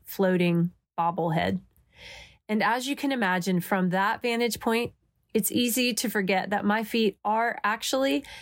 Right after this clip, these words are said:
necessarily and blessedly touching the ground at all times, and my body walking through real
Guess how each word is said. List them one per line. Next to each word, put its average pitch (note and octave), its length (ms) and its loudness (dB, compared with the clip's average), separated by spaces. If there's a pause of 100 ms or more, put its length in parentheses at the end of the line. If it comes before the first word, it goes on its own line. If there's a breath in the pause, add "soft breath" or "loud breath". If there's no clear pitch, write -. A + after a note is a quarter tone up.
(160 loud breath)
necessarily G#3 960 2
and F#3+ 220 2
blessedly A3 920 2 (100)
touching A#3 400 0
the A#3 60 0
ground F3+ 440 2 (100)
at G3 240 2
all F#3 180 0
times, E3+ 460 2 (320 loud breath)
and A#3 240 -2
my B3+ 140 0
body F3+ 400 0
walking G#3+ 500 0
through G#3+ 280 4
real A#3 520 2